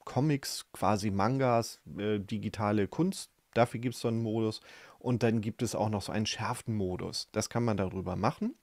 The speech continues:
Ja, wenn ich Upscaly jetzt einfach mal gestartet habe, ist das schon die Oberfläche hier.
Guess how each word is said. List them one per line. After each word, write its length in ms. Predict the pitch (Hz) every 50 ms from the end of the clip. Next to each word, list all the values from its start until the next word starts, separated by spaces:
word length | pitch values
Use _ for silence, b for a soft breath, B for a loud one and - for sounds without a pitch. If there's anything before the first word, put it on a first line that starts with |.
| _ _
Ja, 140 | - 117 110
wenn 100 | 131 135
ich 160 | 123 - -
Upscaly 480 | - - - - - 120 117 117 113 110
jetzt 220 | 110 110 - -
einfach 240 | - 107 104 98 101
mal 160 | 92 95 95
gestartet 560 | 85 90 - - 101 104 127 - 180 165 - 196
habe, 160 | 202 - -
ist 300 | - 135 123 - - 110
das 200 | 104 101 - -
schon 420 | - - 117 113 113 113 110 104 - -
die 140 | 123 127 -
Oberfläche 600 | - 139 139 151 147 113 - - 95 90 - -
hier. 360 | 80 82 82 82 85 - -